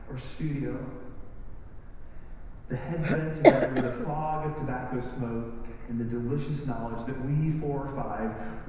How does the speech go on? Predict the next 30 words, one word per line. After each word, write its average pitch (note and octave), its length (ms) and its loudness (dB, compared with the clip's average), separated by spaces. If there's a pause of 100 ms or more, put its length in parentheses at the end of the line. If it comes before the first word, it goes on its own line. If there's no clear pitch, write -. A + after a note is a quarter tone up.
(100)
we E3 320 6
are A#2+ 100 0
the A#2 200 0
people - 540 -2 (320)
who G#2 160 -4
know. G2+ 380 -4 (1800)
These F#3+ 240 2
are F#3 100 0
the F#3+ 120 -2
people F3+ 340 2
who, F3 240 2
who - 380 0
only G#3+ 320 4
like F3+ 320 4
a - 60 2
band E3 440 0
until C#3+ 340 0
it's - 200 -2
popular B2 500 0
and B2 100 0
other D3+ 300 0
people C#3 180 2
have C#3+ 120 0
actually D3 160 -2
heard C#3+ 240 0
of A#2+ 80 0
them. A#2 340 -4 (920)
Who, F3 60 2
who F#3 260 4
watch F#3+ 260 4